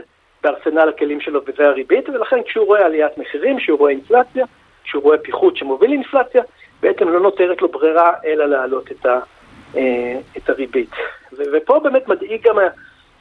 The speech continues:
איזשהו מנגנון של, של התנתקות כלכלת ישראל מהכלכלה העולמית. כי אם תסתכל רגע בשנה שעברה, שנת עשרים עשרים ושתיים,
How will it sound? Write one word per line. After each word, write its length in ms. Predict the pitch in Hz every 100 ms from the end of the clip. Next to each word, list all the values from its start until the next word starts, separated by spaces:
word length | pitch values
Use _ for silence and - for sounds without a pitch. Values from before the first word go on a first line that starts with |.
| -
איזשהו 400 | - - 190 180
מנגנון 380 | 165 165 170 214
של, 140 | - 190 -
של 240 | 175 165 170 -
התנתקות 560 | - - 175 - - -
כלכלת 440 | 190 165 175 -
ישראל 340 | 196 - 170 185
מהכלכלה 460 | 170 135 131 147
העולמית. 400 | 160 151 139 143 -
כי 100 | -
אם 60 | 170
תסתכל 380 | 240 - 202 202
רגע 180 | 202 190
בשנה 340 | 160 - 147
שעברה, 380 | 165 160 147 147
שנת 180 | - 151 -
עשרים 300 | _ - 147
עשרים 180 | - 131
ושתיים, 380 | 127 - 123